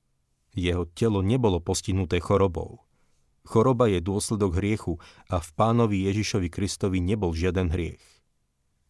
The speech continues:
Je to niečo odporné a rúhačské povedať, že Ježiš Kristus bol postihnutý chorobou, keď visel na kríži. Tí z nás, čo sme prekonali chorobu v našom tele,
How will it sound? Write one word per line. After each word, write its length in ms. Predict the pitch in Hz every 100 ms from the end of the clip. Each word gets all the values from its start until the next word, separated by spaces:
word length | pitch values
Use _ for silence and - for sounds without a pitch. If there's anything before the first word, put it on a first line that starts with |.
| _ -
Je 140 | 101
to 100 | 107
niečo 320 | 107 107 107
odporné 720 | - 113 - 113 92 87 82 - - _ -
a 160 | 95
rúhačské 640 | 107 117 117 - - 92 82
povedať, 540 | 90 92 95 92 - _ _ _ -
že 140 | 85 82
Ježiš 420 | 104 98 85 -
Kristus 480 | 98 101 - 98 92
bol 220 | 85 80
postihnutý 580 | 98 - 101 95 87 85
chorobou, 640 | - 95 87 95 98 101 _ _ -
keď 140 | 85 80
visel 280 | 85 85 92 87
na 100 | 82
kríži. 480 | 82 82 80 - - _ _ _ _ _ _ _ _ _ _ _ _ _ _ -
Tí 160 | 110 117
z 80 | 107
nás, 380 | 98 87 82 -
čo 160 | 98
sme 160 | 95 85
prekonali 480 | 90 95 101 98 82
chorobu 460 | - 95 92 95
v 100 | 92
našom 260 | 92 - 87
tele, 380 | 80 90 92